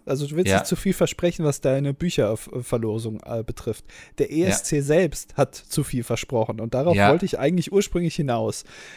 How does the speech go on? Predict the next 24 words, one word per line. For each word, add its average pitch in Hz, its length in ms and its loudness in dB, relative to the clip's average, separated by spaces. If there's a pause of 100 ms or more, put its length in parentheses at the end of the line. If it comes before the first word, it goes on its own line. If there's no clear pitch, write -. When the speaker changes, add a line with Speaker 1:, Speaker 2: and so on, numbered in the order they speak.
(120)
Speaker 1:
Äh, 139 460 2 (120)
für - 220 -6
all 156 160 0
diejenigen, 175 400 -2
die 156 140 -2
am, 139 260 -2 (180)
äh, 127 340 -2
Mittwoch, 123 720 -4
äh, 113 340 -4 (120)
letzten - 280 -6
Mittwoch 147 260 -6
bei 120 240 -4
unserem 139 280 -8
Stream 160 300 -4
nicht 143 140 -6
dabei 117 280 -2
waren, 123 120 0
da 120 100 -4
habe 160 120 0
ich - 80 -6
diese 143 220 -4
Info 165 280 -4
schon 135 200 -4
gedroppt, - 480 -4